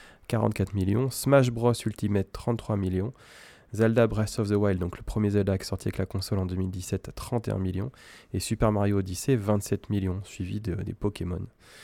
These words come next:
Pour comparaison, le, un des jeux les plus vendus de l'histoire, hein, c'est G T A cinq, bien entendu, avec cent quatre-vingt-quinze millions. Et au niveau de la Switch, on, les, les bruits de couloir, en tout cas les rumeurs les plus, euh, quasiment les plus sourcées, disent que la prochaine Nintendo Switch devrait sortir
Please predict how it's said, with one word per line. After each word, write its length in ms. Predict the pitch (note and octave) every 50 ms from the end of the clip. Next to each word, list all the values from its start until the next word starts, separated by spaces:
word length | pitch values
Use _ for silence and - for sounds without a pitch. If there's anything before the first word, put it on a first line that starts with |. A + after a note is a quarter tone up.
| - - - - - _ _
Pour 140 | - - -
comparaison, 560 | - G2 F2+ - F2+ F#2+ G2 F#2+ A#2 C3 C3
le, 260 | A#2 F#2+ F#2 F2+ F#2
un 80 | F#2+ F#2+
des 100 | F#2+ F#2+
jeux 120 | F#2 G#2+
les 100 | G2 F#2
plus 160 | - - F#2
vendus 340 | F2+ F2 F#2+ G#2 G#2 G2+ G#2+
de 60 | G#2+
l'histoire, 340 | G#2 G2 - - - A2 A2+
hein, 80 | G#2+ G2
c'est 200 | - - - F2
G 180 | E2+ F#2 F#2+
T 140 | - - G2
A 100 | F2+ F2+
cinq, 260 | - - - G#2+ G#2+
bien 120 | G#2+ F#2+ F2
entendu, 400 | F2 E2+ - F#2+ F2+ F#2+ A2 - - - - - - - - -
avec 240 | F#2 G2 G2+ - -
cent 200 | - - B2+ B2+
quatre-vingt-quinze 680 | - A2 - - F#2+ F#2+ F#2+ F#2+ - A2 A2 G#2+ G#2+
millions. 320 | G#2+ G#2+ G2 F#2 F2+ E2 - - _ _ - - - - - - - - -
Et 80 | - G#2
au 40 | G#2
niveau 200 | A2 A#2+ C#3 D3
de 60 | C3
la 80 | C3 A#2
Switch, 340 | - - C3+ C3 - - -
on, 640 | A2 G#2 G2+ G2+ G2+ G2+ G2+ G2+ G2+ G2+ G2 G2 F#2+
les, 160 | G2 F#2+ F#2
les 120 | F#2+ F#2
bruits 340 | F#2+ G#2 G2+ G2+ A#2 B2+ A#2
de 80 | A2 G2
couloir, 560 | - - - A2+ G#2+ F#2 F#2+ F#2+ G#2+ G#2+ A2
en 180 | - F2 -
tout 140 | - - -
cas 160 | - - G2+
les 200 | F#2+ F2 F2+ G2
rumeurs 380 | G2 - - F#2 F#2+ G2+ G2 F#2+
les 80 | F2+ F2
plus, 280 | - - - F2 F2
euh, 120 | F#2+ F#2+ - - - - -
quasiment 400 | - F#2+ G2 G#2+ F#2 G2 F#2+ F#2
les 100 | G2 -
plus 160 | - - G2+
sourcées, 440 | - - - - - - B2 B2 - - - - - - - - - -
disent 240 | G#2+ A2 A#2+ B2 -
que 120 | - G#2
la 100 | F#2+ F#2
prochaine 480 | - - - C#3 B2 - - C3 A#2+ A2
Nintendo 400 | G2+ F#2+ - G2 G2 F#2 F#2+ F#2+
Switch 400 | - - - - - - - -
devrait 320 | C3+ G#2 F#2 - - F#2+ G2+
sortir 540 | - - - - - - A#2 A#2 - -